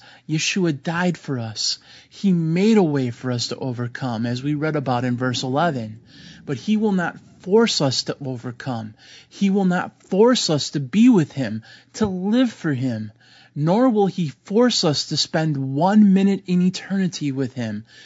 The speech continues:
when we were not willing to spend this brief vapor of a life for him right here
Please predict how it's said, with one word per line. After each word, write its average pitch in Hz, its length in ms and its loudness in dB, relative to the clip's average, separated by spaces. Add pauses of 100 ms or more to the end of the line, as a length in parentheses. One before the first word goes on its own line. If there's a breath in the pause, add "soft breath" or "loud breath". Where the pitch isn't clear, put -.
(160 loud breath)
when 147 200 0
we 175 140 2
were 165 140 0
not 165 300 -2
willing 170 320 0
to 151 80 -4
spend 151 500 -2 (260 loud breath)
this 139 200 0
brief 147 600 -2 (100)
vapor 156 540 0
of 143 100 0
a 143 60 0
life 135 380 0
for 143 320 -2
him 143 440 -2 (180 loud breath)
right 143 400 -2
here 156 500 -4